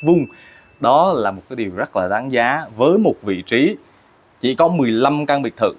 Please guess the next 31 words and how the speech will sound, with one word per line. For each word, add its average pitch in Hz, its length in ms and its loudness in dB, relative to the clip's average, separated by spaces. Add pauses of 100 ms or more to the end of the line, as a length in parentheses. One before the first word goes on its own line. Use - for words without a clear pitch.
là 98 400 0
mặt 107 180 -6 (480)
trực 110 200 -6
diện 98 200 -6
biển, 104 300 -4
và 98 200 -2
đây 123 320 0
là 92 200 -4
một 95 220 -4 (100)
trong 107 180 -6
mười 95 100 -8
lăm 98 320 -6
căn 107 140 -8
biệt 98 120 -12
thự 101 180 -8
hiếm 110 180 -4
hoi 120 180 -2
đó 113 280 0 (140)
với 143 200 0
giá 185 280 -2
trị 104 200 -2 (120)
là 92 440 -2 (180)
ba 139 240 0
mươi 135 140 -2 (100)
ba 131 160 2
tỷ - 200 -2
đồng. 107 140 2 (460)
Nếu 147 80 -4
các 160 120 -2
anh 147 80 -6
chị 104 160 -8